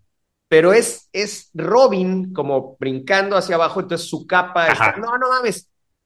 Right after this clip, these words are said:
Speaker 1: increíble esa, esa, esa portada, güey. Ese,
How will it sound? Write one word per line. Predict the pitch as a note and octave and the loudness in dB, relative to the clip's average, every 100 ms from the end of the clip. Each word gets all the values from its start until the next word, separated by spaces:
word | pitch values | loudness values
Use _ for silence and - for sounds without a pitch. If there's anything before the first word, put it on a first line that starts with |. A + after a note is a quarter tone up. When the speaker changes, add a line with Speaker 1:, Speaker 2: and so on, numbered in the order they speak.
| _ | _
Speaker 1:
increíble | A#3 A#3 G#3 B3 B3+ C4+ A#3+ A3+ | -6 -4 2 6 6 4 4 4
esa, | A3 A#3+ | 4 2
esa, | F#3+ G#3 A3 G#3 F3+ E3+ | 0 -2 2 2 2 -2
esa | F#3 G#3 - | -6 -8 0
portada, | E3+ - F3+ F#3+ D#3+ | -2 0 0 2 0
güey. | G#2+ G#2+ G#2+ | -2 -6 -6
Ese, | C3 D3 | -8 -10